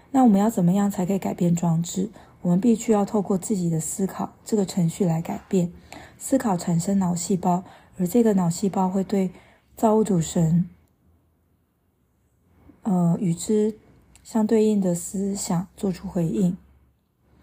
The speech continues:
好，专注力有什么价值？专注力是所有的成功人士具备的特质。培养专注力本身呢，就是人类可以创-，追求的最高成就。那像是我们，我带的一百个，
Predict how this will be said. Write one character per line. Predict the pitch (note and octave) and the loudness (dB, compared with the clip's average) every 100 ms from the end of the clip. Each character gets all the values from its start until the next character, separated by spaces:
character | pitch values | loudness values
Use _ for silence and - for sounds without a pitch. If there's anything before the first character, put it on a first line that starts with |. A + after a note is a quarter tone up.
| - - | -20 -10
好， | F#3 E3 | -6 0
专 | A#3+ B3+ | 2 4
注 | C4+ | 4
力 | C4 | 4
有 | A3+ G3+ | 4 4
什 | F3+ | 0
么 | E3+ | 0
价 | G3 F3+ | 0 -2
值？ | - E3 D#3+ F3 - - | -4 -6 -4 -6 -14 -18
专 | - B3 | 0 2
注 | C#4+ C4 | 4 2
力 | B3+ | 2
是 | A#3+ | 0
所 | A#3 G#3 G3 | -4 0 0
有 | |
的 | F3 | 0
成 | E3+ F3 E3+ | -2 0 2
功 | G3+ | 2
人 | G3 F3 | 0 0
士 | E3+ F#3+ | -2 -4
具 | A3 | -2
备 | G3 F#3 | -2 -2
的 | |
特 | E3+ F#3+ | -2 -4
质。 | E3+ - E3 E3 - - - | -4 -4 -6 -6 -16 -20 -6
培 | G3+ | 2
养 | A3 F#3 | 2 2
专 | F3 G3+ | 2 0
注 | G3+ G#3+ | 0 0
力 | G3 G3+ | 0 -2
本 | G3+ F3+ E3+ | -2 -4 -4
身 | - G3 G3 | 0 2 4
呢， | F#3+ F3+ - - - | 2 0 -6 -20 -20
就 | - G3+ | -8 0
是 | A3 | 2
人 | G3 E3+ | 2 2
类 | G#3+ F#3+ - - | 2 0 -4 -12
可 | - | -4
以 | G3+ | -4
创-， | - G3 F3+ - - | -2 -2 -2 -4 0
追 | C4 | 0
求 | B3+ F#3 | 0 -2
的 | F3 | -2
最 | F#3+ G3+ | -2 0
高 | F#3+ | 0
成 | F#3+ F#3 F3+ | -2 -2 -4
就。 | F3 G3+ - _ - - - - | -2 -2 -4 _ -20 -20 -18 -2
那 | G#3 | -2
像 | G3+ A#3+ G#3 | 2 0 0
是 | A#3+ | 0
我 | G3+ F3+ | 2 2
们， | E3+ E3+ E3+ F3 - | 2 2 2 0 -2
我 | G3 | -6
带 | F3 A3 | 0 0
的 | G#3 G3+ | 2 0
一 | A3+ | 0
百 | G3+ F3 | 0 -2
个， | E3+ F3 | -2 -2